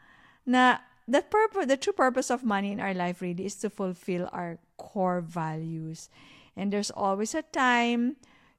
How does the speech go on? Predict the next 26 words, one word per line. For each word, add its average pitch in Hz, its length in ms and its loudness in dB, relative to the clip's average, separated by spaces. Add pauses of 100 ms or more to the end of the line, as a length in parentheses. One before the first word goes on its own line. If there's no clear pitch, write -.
(160)
to 233 120 0
be, 190 640 2
um, 185 760 0
to - 120 2
enjoy 349 460 4
it. 196 240 2 (240)
So, 285 480 6
let's 294 320 0
not 262 480 4
be 233 120 2
stingy, 220 800 0
miserly. 208 1080 -2 (420)
Let's 208 220 -2
not 208 260 0
be 190 80 -2
Scrooge 202 720 -2
Kuripot, 185 560 -2
but 190 240 -2
let's 202 300 -2 (180)
all 262 300 8
be 180 640 0 (920)
F 214 300 6 (120)
Q 196 200 4
Ripot. 165 460 -2 (600)
All 180 180 0
right? 196 380 4